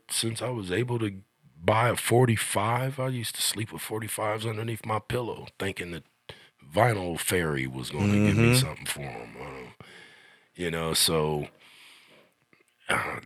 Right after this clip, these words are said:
Speaker 1: heck, my first forty-five, I think at three.
Speaker 2: Mm. Wow.
Speaker 1: Three years old. Uh, and the thing is, you know, th-,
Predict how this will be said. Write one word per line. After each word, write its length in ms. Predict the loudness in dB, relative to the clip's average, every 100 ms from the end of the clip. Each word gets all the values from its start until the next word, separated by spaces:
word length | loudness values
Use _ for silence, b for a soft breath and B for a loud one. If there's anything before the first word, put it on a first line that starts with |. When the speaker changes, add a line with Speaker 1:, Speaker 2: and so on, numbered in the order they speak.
| -8 -4
Speaker 1:
heck, 320 | -2 -2 -4 _ -12
my 80 | -8
first 360 | -6 -6 -4 -4
forty-five, 640 | -4 -8 -8 -6 -6 -8
I 80 | -10 -12
think 280 | -12 -10 -12
at 100 | -14 _ _ _ _ _ _ _ _ _ -10
three. 420 | -8 -8 -10 -12 -16 _ _ _ _ _ _ _
Speaker 2:
Mm. 340 | 8 10 10 4 -8 _ _ _ _ _ _ _ _ _ _ _ _ _
Wow. 460 | -6 -4 -4 -8 -14 -18 _ _ -12
Speaker 1:
Three 200 | -8 -8
years 220 | -6 -8
old. 380 | -8 -10 -10 -12
Uh, 140 | -14 -16 -20 _ _ _ _ _ _ _ _ -8
and 180 | -8
the 40 | -6
thing 300 | -6 -4 -2
is, 280 | -4 -4 -6
you 100 | -6
know, 200 | -8 -10
th-, 120 | -16